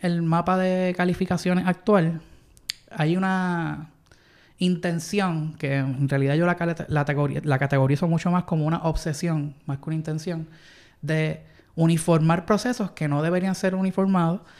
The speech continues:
y de estandarizar procesos que no deberían estar estandarizados. Precisamente la planificación, cuando se hace la gran reforma municipal en el noventa y uno, reconoce de que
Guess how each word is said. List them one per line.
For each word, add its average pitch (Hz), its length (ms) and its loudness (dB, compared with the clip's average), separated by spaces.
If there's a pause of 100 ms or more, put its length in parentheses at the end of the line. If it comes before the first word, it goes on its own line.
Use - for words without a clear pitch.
(140)
y 165 100 0
de 156 220 2
estandarizar 156 640 0
procesos 233 380 0
que 160 140 -2
no 147 120 2
deberían 160 400 2
estar 147 220 -2
estandarizados. 147 720 -4 (840)
Precisamente 170 640 0
la 180 80 2
planificación, 156 720 -2
cuando 160 280 -2
se 139 160 -2
hace 170 680 -2 (400)
la 147 120 0
gran 139 220 2
reforma 165 380 0
municipal 165 420 0
en 165 80 0
el 165 100 2
noventa 165 360 0
y 196 60 0
uno, 190 260 0
reconoce 160 640 0 (480)
de 147 180 -2
que 143 600 -2